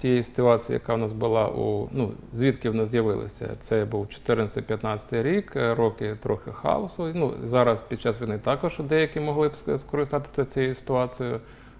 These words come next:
е, підприємці, але зараз цього нема, тому що, ну, в ті роки було таке, що, е, за один день вивозилося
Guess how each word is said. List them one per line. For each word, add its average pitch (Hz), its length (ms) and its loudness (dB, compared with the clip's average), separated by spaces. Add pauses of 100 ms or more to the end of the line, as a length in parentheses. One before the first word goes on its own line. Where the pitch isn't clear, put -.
(100)
е, 117 140 0
підприємці, 120 640 -2
але 139 260 6
зараз 113 360 2
цього 117 220 -4
нема, 147 540 0
тому 127 200 0
що, 117 320 -2
ну, 123 220 0 (180)
в - 60 -12
ті 147 80 6
роки 175 480 4 (520)
було 135 200 4
таке, 143 320 2
що, 120 360 0 (800)
е, 107 40 0
за 131 220 4
один 120 260 2
день 143 240 4
вивозилося 110 680 0